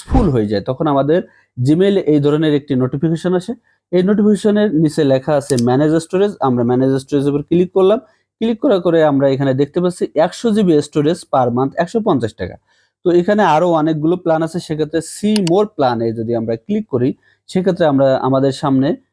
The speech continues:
অনেকগুলো প্ল্যান চলে আসবে। এই প্ল্যানগুলো আবার দুই ভাগে ভাগ করা হয়েছে, একটি মান্থলি আর একটি হচ্ছে অ্যানুয়ালি।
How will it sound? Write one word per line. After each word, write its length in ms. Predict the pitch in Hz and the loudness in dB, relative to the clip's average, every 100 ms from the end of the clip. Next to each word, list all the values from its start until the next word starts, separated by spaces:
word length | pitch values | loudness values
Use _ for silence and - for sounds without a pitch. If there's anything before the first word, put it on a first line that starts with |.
| _ _ | _ _
অনেকগুলো 460 | 160 214 180 160 151 | 0 0 2 2 2
প্ল্যান 300 | - 147 160 | 2 0 2
চলে 200 | 180 185 | 0 2
আসবে। 220 | 190 196 233 | 2 0 -2
এই 200 | 170 175 | 0 -2
প্ল্যানগুলো 560 | 175 170 190 202 170 147 | 0 0 0 0 0 2
আবার 240 | 139 143 135 | 2 0 0
দুই 160 | 160 196 | -2 0
ভাগে 220 | 170 165 | 0 0
ভাগ 160 | 143 131 | -2 -4
করা 100 | 131 | -4
হয়েছে, 200 | 113 - | -4 -4
একটি 220 | 120 - | -8 -6
মান্থলি 600 | 120 117 135 165 202 233 320 _ _ | -4 0 0 -2 0 0 0 _ _
আর 100 | 139 | -2
একটি 240 | 147 147 170 | -2 0 -2
হচ্ছে 200 | 175 - - | -2 -6 0
অ্যানুয়ালি। 520 | 196 185 123 95 | 2 2 0 -2